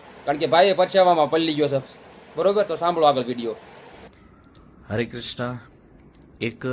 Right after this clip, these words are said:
Speaker 2: જે વીડિયો મારા એક પ્રવચનનો વાયરલ થઈ રહ્યો છે અને જેમાં થોડી ગેરસમજ ઊભી થઈ છે કે જે પણ સ્ટેટમેન્ટ મારા દ્વારા આપવામાં આવ્યું છે,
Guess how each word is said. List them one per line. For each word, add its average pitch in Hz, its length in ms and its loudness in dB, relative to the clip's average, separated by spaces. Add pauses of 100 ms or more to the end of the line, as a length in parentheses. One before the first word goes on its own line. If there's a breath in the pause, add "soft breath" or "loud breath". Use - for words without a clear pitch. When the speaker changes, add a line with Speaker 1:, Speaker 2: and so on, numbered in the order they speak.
(240)
Speaker 2:
જે 110 180 -4
વીડિયો 107 640 -4 (1200)
મારા 113 260 -2
એક 117 220 -6
પ્રવચનનો 110 800 -6 (180)
વાયરલ 104 400 -4
થઈ 107 220 -6
રહ્યો 98 240 -8
છે 95 200 -12 (600)
અને 98 180 -8
જેમાં 104 520 -4 (580)
થોડી 101 240 -8
ગેરસમજ 104 640 -6
ઊભી 101 180 -8
થઈ 107 240 -8
છે 95 220 -12 (1500 soft breath)
કે 127 400 -4 (580 loud breath)
જે 123 140 -4
પણ 143 300 -6
સ્ટેટમેન્ટ 123 720 -6 (460)
મારા 107 220 -2
દ્વારા 107 320 -2
આપવામાં 101 400 -4
આવ્યું 98 200 -6
છે, - 180 -14